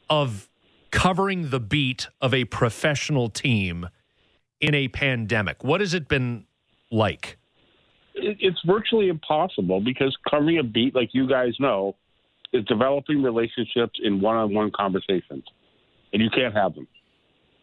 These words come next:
Speaker 2: I haven't physically seen anybody involved with the Raptors since March ninth, twenty twenty. So you can't, you can't walk up to a guy and get him aside and have a chat that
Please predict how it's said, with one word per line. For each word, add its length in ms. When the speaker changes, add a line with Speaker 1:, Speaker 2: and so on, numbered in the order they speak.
Speaker 2:
I 140
haven't 400
physically 480
seen 400
anybody 460
involved 480
with 120
the 60
Raptors 580
since 240
March 380
ninth, 360
twenty 200
twenty. 320
So 320
you 160
can't, 260
you 120
can't 280
walk 280
up 160
to 100
a 60
guy 240
and 160
get 80
him 120
aside 420
and 80
have 140
a 80
chat 320
that 140